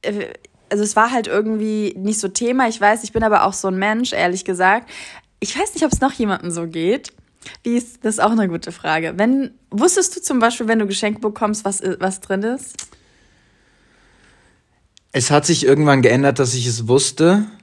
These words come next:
Speaker 2: weil man ja sich irgendwann Sachen gewünscht hat, konkret. Und dann haben die Eltern natürlich einem das auch möglich geschenkt, so, außer man hat jetzt irgendwas utopisch Teures ausgewählt. Ähm, als, ich würd jetzt sagen, als kleines Kind wusste ich's natürlich nicht.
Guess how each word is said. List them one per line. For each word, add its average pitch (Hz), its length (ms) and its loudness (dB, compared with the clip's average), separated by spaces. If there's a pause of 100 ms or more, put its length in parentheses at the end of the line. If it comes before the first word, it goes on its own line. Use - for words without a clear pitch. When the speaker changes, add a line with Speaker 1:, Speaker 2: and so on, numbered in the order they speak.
(160)
Speaker 2:
weil 120 200 6
man 123 180 6
ja 117 180 8
sich 117 220 2
irgendwann 120 360 4
Sachen 120 320 2
gewünscht 123 480 2
hat, 160 360 -2
konkret. 160 640 2
Und 120 100 2
dann 110 180 6
haben 120 120 4
die 120 100 8
Eltern 117 280 4
natürlich 120 480 0
einem 113 120 2
das 113 180 2
auch - 120 -6
möglich 123 640 0
geschenkt, 127 500 0
so, 143 180 4
außer 117 220 2
man 107 220 4
hat 107 140 2
jetzt 107 120 0
irgendwas 107 320 2
utopisch 113 460 0
Teures 117 400 0
ausgewählt. 127 600 0 (840)
Ähm, 107 840 0 (180)
als, - 420 -8 (300)
ich - 100 -12
würd 113 140 -4
jetzt 107 100 -2
sagen, 110 200 2
als 107 180 -4
kleines 117 400 -2
Kind 123 220 -6
wusste 127 200 -4
ich's 120 120 -6
natürlich 117 440 -4
nicht. 120 380 -4